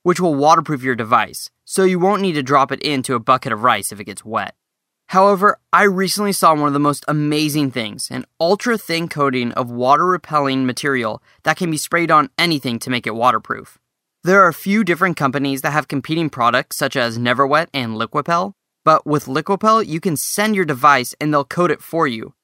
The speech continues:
making it totally waterproof. I highly recommend checking out the videos that I've posted on the show notes of this episode. <laughs> They're incredible. In fact, I think this can make for a whole new chapter in the Get It Done Guy's book on how to work in the shower,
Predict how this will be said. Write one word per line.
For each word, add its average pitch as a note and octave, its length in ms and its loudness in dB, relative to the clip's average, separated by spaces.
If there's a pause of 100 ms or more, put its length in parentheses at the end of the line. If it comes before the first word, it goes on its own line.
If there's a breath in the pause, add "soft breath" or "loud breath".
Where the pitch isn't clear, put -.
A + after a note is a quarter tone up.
(140)
making D3+ 280 0
it B2+ 140 -4
totally D#3+ 480 -2
waterproof. A#2 680 -2 (440)
I D#3 120 2
highly G3 360 2
recommend D#3 440 0
checking D3+ 200 -4
out C#3 120 0
the B2+ 80 -6
videos B2 340 0
that B2 100 -2
I've A#2 140 -4
posted C3 580 -4
on A#2+ 200 -2
the A2+ 40 -8
show B2+ 200 -4
notes A#2 160 -6
of A2+ 80 -8
this A2+ 180 -8
episode. A2 460 -8 (100)
<laughs> - 140 -20
They're D3 240 -2
incredible. A#2+ 840 -4 (540)
In E3+ 140 2
fact, E3 360 2
I E3+ 140 2
think G#3 180 0
this F3+ 120 -4
can E3+ 120 -2
make D#3 140 -2
for C#3+ 140 -2
a - 20 -2
whole E3+ 240 -2
new C#3+ 140 -2
chapter C#3 480 0
in C3+ 180 -2
the B2+ 80 0
Get B2 180 -2
It A#2+ 140 -6
Done C3 180 0
Guy's A2 260 -2
book A2 420 -2 (200)
on C3 240 2
how D#3 200 0
to A#2+ 100 2
work B2+ 380 0
in B2+ 100 -4
the A#2 60 -4
shower, C3+ 480 0